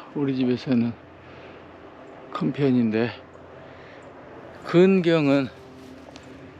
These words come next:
어, 방금 쟀어요. 이십이였습니다. 아, 근데 이십이인데 이 나무는 더 유독 크게 보이는데 요 위도, 어,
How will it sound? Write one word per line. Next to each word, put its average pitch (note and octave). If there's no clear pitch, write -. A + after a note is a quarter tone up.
어, C3
방금 B2
쟀어요. B2+
이십이였습니다. C3+
아, A#2+
근데 B2+
이십이인데 D3
이 C#3
나무는 C#3
더 B2+
유독 B2
크게 E3
보이는데 A#2
요 C3+
위도, D3+
어, A#2+